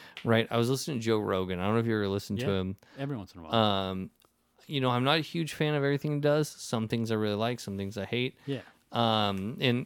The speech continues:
Speaker 1: and that should be expected of most people. It's
Speaker 2: Yeah.
Speaker 1: like, uh, if you agree with everything somebody says, you're probably not, <laughs> you know, actually
Speaker 2: Y-, y-,
Speaker 1: listening
Speaker 2: you're
Speaker 1: at
Speaker 2: not
Speaker 1: this
Speaker 2: thinking
Speaker 1: point.
Speaker 2: for yourself either.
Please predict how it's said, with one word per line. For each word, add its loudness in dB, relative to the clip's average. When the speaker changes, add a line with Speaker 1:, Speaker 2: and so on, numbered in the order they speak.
Speaker 1:
and 4
that 0
should 0
be 2
expected -4
of -6
most -4
people. -6
It's -4
Speaker 2:
Yeah. -2
Speaker 1:
like, -6
uh, -8
if -18
you 2
agree 0
with 2
everything 2
somebody -2
says, -4
you're -10
probably -2
not, 0
<laughs> -2
you 0
know, -2
actually 2
Speaker 2:
Y-, -4
y-, -4
Speaker 1:
listening -4
Speaker 2:
you're -4
Speaker 1:
at -2
Speaker 2:
not -4
Speaker 1:
this 0
Speaker 2:
thinking 0
Speaker 1:
point. -4
Speaker 2:
for -6
yourself -10
either. -12